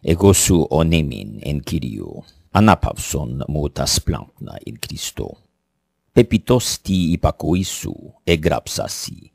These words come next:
ειδός ότι και υπέρα λεγοποιήσεις. Άμα δε και ετοίμαζε μη ξενίαν, ελπίζω γαρ ότι διά των προσευχών ημών,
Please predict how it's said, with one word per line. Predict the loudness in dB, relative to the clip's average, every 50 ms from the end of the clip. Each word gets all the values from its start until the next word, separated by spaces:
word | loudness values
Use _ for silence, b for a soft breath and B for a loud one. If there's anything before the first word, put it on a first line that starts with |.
| _ _ _
ειδός | -6 -4 4 6 8 8 8 6 4
ότι | 2 2 2 -6 -2
και | 0 0
υπέρα | 0 2 0 -2 -4 _ 6 6 6 6 2 -6 -6 -4
λεγοποιήσεις. | -4 -4 -4 -4 -2 -4 -4 -4 _ -8 -8 -8 -8 -8 -10 -10 -12 -12 -12 -10 -10 -10 -10 -12 -16 -20 _ _ _ _ _ _ _ _ _ _ _
Άμα | 6 6 6 6 4 2
δε | 0 0 -2 -2 -2
και | -4 _ 0 0
ετοίμαζε | 2 2 0 0 2 2 2 2 2 0 -2 -6 -6 -6 -6 -6
μη | -6 -8 -8 _
ξενίαν, | -4 -4 -4 -2 -4 -6 -8 -10 -12 -16 -18 -20 -20 -20 -20 _ _ _ _ _ _
ελπίζω | 4 4 4 4 _ 2 2 2 2 -2 -2 0 2
γαρ | 2 2 4 2
ότι | 0 0 0 0 -2 -2
διά | 0 2 4 4 4 4 2 _
των | 2 2 4 2 0 -2 0
προσευχών | 0 0 0 0 0 -4 -4 -2 0 0 0 0
ημών, | 0 -4 -8 -10 -12 -12 -14 -16 -14 -16 -16 -16